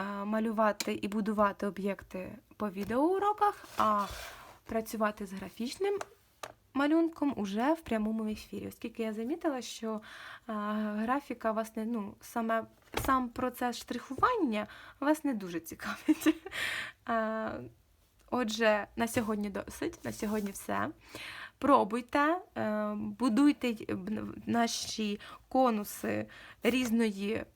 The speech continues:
різної, різної пропорції, тобто ви можете зробити його, е, набагато ширшим, ось такої будови. Ви можете зробити його, наприклад, м,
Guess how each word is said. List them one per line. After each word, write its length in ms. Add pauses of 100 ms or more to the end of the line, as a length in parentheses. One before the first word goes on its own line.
різної, 640
різної 600
пропорції, 880
тобто 340
ви 100
можете 360
зробити 440
його, 360 (520)
е, 240
набагато 600
ширшим, 760 (1120)
ось 140
такої 520
будови. 640 (400)
Ви 140
можете 460
зробити 600
його, 260
наприклад, 680 (680)
м, 540